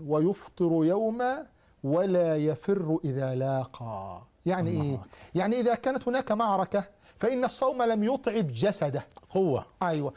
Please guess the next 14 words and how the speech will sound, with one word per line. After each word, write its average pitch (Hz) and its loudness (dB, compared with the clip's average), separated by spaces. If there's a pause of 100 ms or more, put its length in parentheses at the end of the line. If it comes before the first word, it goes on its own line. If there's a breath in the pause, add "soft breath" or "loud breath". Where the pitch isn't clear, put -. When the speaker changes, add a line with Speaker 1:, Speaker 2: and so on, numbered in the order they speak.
Speaker 1:
وبناء 208 2
على 170 2
ذلك 185 0
العلماء 170 2
فرعوا 185 2 (400 loud breath)
أن 185 2
الصوم 233 0
الذي 147 0
هو 147 0
الصوم 185 0
النفل 175 0 (340 soft breath)
الذي 208 2
ينهك 233 2
الجسد 208 2